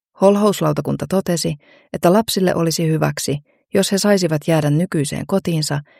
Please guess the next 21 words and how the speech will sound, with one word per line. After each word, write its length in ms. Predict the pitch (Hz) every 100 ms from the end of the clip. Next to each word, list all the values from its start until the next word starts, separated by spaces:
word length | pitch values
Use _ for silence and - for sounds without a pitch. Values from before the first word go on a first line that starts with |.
| _
ja 80 | -
säilyttää 500 | 202 208 175 - 156
nykyiset 440 | 165 156 135 151 147 151
olosuhteensa. 800 | - - - - - - - 175 _ _ _ _ _ _ _
Siksi 280 | - 196 156
holhouslautakunta 920 | 147 170 170 180 180 170 160 165 156 151
päätti 280 | 156 151 147
esittää, 600 | 190 180 - - 160 156 - - - _
että 220 | - 170 170
Holmeenin 520 | 175 180 214 202 180
puolisoiden 560 | 185 175 165 156 151 151 -
alaikäisten 720 | 180 175 156 156 143 - 147
lasten 320 | 160 - 156
huoltajuus 680 | 165 196 185 160 156 151 143 - _ _
pitäisi 380 | 196 185 175 -
avioeron 580 | 190 208 190 170 165 -
yhteydessä 560 | 160 - 147 147 -
määrätä 360 | 151 147 143 170
heidän 320 | 170 180 180 -
isälleen, 600 | 170 - - - - 151 _ _ -
Henrik 260 | 202 180